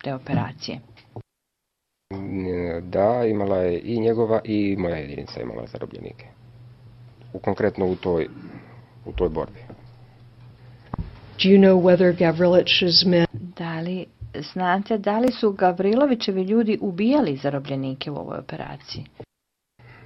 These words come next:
Speaker 2: Mm, ne znam. Ja samo znam da smo mi naše zarobljenike proslijedili u komandu brigade, odnosno vojna policija iz Prodala. Tu su bila tri vojnika,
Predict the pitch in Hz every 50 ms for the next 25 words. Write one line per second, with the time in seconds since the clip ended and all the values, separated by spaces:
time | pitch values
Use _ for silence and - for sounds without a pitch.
0 | - - 90 90 90 90 90 90 90 87 85 82 80 80 82 80 78 80 80 82
1 | 90 90 87 87 - 98 101 95 90 95 101 95 95 95 95 - - 101 95 95
2 | 101 98 95 92 95 95 90 - - - 87 87 87 98 90 87 90 92 85 87
3 | 90 87 87 - - 85 - - - - - - 87 87 - - 87 87 87 90
4 | 85 90 90 92 92 90 92 92 90 90 92 92 90 - - - - - - -
5 | - - - - - - - - - - - - - - - - - - 98 90
6 | 90 87 87 85 85 87 87 82 85 85 82 85 85 87 87 85 82 87 85 80
7 | - - - 87 85 85 85 85 85 85 82 80 - 82 82 82 80 - - 78
8 | 76 - - - 80 80 78 80 85 95 - - - - - - - - - -
9 | - - - - - - - - - - - - - - - - - - - -
10 | 85 82 - - 87 85 87 85 85 - - 90 92 90 85 87 82 85 87 85
11 | 85 - - - 104